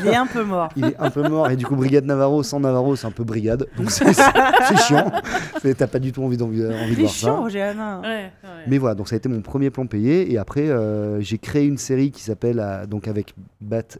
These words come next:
Speaker 2: et Gaël, de deux youtubeurs, euh, fantastiques, Bat et Gaël. J'ai créé une série avec eux qui s'appelle Bat et Gaël et les aventures de la couille cosmique. Une série
Speaker 1: Le
Speaker 2: de
Speaker 1: titre est
Speaker 2: dessins,
Speaker 1: chouette.
Speaker 2: voilà, une série de dessins animés.
Speaker 1: Mhm.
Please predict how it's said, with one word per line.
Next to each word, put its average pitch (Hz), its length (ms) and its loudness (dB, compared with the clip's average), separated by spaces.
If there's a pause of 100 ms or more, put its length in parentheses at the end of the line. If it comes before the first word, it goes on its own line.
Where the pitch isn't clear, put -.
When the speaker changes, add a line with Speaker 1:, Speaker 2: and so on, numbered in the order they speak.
Speaker 2:
et 113 120 0
Gaël, 107 420 0
de 95 420 -6
deux 98 300 -2
youtubeurs, 104 560 -6
euh, 92 40 -12
fantastiques, 98 440 -14
Bat 98 160 -8
et 98 60 -6
Gaël. 107 180 -2 (460)
J'ai 110 120 -4
créé 131 160 0
une 127 80 0
série 127 260 -2
avec 117 240 0
eux 135 40 0
qui 127 100 -8
s'appelle 101 220 -4
Bat 110 180 0
et 127 60 -4
Gaël 123 300 0
et 156 80 2
les 127 140 0
aventures 117 300 -4
de 107 60 -6
la 95 100 -8
couille 104 200 -8
cosmique. 123 460 -4 (540)
Une 131 140 -2
série 131 220 -2
Speaker 1:
Le 135 40 2
Speaker 2:
de 120 120 0
Speaker 1:
titre 117 120 -6
est 143 40 4
Speaker 2:
dessins, 139 200 -2
Speaker 1:
chouette. 196 240 -6
Speaker 2:
voilà, 120 300 0 (100)
une 139 100 -4
série 143 200 0
de 139 60 -2
dessins 131 240 0
animés. 117 440 0 (840)
Speaker 1:
Mhm. 185 280 -14